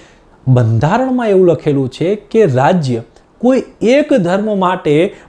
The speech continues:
પ્રચાર પ્રસારનું કામ ન કરી શકે, એને મદદ ન કરી શકે, પણ રાજ્ય બધા ધર્મો માટે આ કરી શકે.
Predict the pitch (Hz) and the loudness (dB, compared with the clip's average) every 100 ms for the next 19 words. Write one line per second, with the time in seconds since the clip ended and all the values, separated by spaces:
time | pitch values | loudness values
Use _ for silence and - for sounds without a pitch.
0 | - 185 196 202 190 170 170 160 165 151 | -2 -2 0 -2 -2 -6 -4 -4 -4 -4
1 | 147 135 131 123 127 127 - 127 175 185 | -2 -2 -2 -2 0 -2 -4 -4 -2 -2
2 | 160 190 208 165 165 147 139 139 135 127 | 0 0 2 2 2 2 2 0 0 0
3 | 127 127 127 151 175 - - _ 262 233 | 0 -2 -4 0 -2 -4 -20 _ 0 0
4 | 143 147 _ _ 127 151 175 175 202 220 | 0 -6 _ _ -4 -2 0 -2 -2 -2
5 | 151 127 107 135 226 208 214 214 214 202 | -4 -6 -6 -4 -2 0 -2 -2 -6 -6
6 | 185 180 175 170 143 151 147 135 123 127 | -6 -6 -6 -6 -4 -2 -2 -4 0 2
7 | 131 131 - 131 - | 2 0 -2 -4 -4